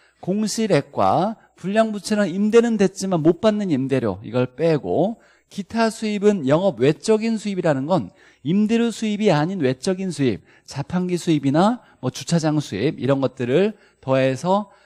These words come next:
자, 유효 총소득은 실제로 번 소득을 얘기하는 거예요. 유효는 실제. 우리가 수요를 얘기할 때 사고자 하는 마음을 수요라고 얘기하는데, 유효 수요죠. 사고자 하는 마음이 있다고 해서 실제 살 수는 없잖아요. 뭐가 있어야 돼요?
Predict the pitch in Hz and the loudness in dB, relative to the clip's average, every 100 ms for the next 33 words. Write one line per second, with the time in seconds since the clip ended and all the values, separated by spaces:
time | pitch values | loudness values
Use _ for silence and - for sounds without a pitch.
0 | _ - 131 139 208 247 240 226 202 196 | _ -6 -2 0 0 0 -2 -6 -4 -4
1 | 170 185 202 95 - _ - - 269 262 | -2 -2 -2 -4 -12 _ -14 0 0 2
2 | 262 254 247 - 208 220 220 233 226 214 | 2 2 2 2 2 2 0 0 2 2
3 | 190 147 156 160 156 113 95 113 147 180 | 2 2 2 0 0 0 0 0 2 6
4 | 175 208 147 120 240 226 - - - - | 6 4 -2 -2 -2 -2 -4 -8 -12 -20
5 | _ 151 190 196 - 247 254 240 226 185 | _ -2 2 2 0 2 2 4 4 4
6 | 190 190 190 185 175 - _ - - 240 | 4 2 2 0 0 -2 _ -20 -6 -4
7 | 226 240 220 202 202 156 113 143 190 196 | 0 2 2 2 0 0 0 2 2 0
8 | 170 - 233 220 160 160 135 131 127 117 | -4 0 4 6 4 2 0 0 0 0
9 | 131 202 208 _ _ 160 190 240 233 - | -2 -2 -4 _ _ -2 2 4 2 2
10 | 156 113 92 180 247 - _ _ _ - | 2 4 2 2 0 -8 _ _ _ -4
11 | 240 247 247 247 196 151 185 226 220 220 | 0 4 4 4 4 4 2 0 0 0
12 | 208 202 208 - 277 262 240 226 - 135 | 2 2 0 -2 0 0 0 0 0 0
13 | - 104 82 69 _ _ _ _ _ 135 | 0 -2 -4 -8 _ _ _ _ _ 2
14 | 165 180 160 - 120 98 76 67 | 6 6 4 0 -2 -2 -8 -12